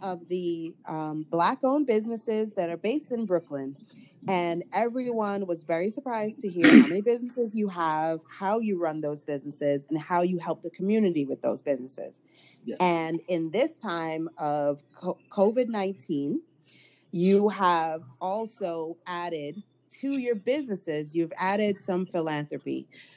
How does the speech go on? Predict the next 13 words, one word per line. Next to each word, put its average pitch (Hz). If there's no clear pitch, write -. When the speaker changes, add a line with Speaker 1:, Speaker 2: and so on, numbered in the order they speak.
Speaker 1:
Um, 147
we 185
can 208
see 208
that 180
you 196
have 185
been 175
delivering, 190
making 262
and 170
delivering 214
food 170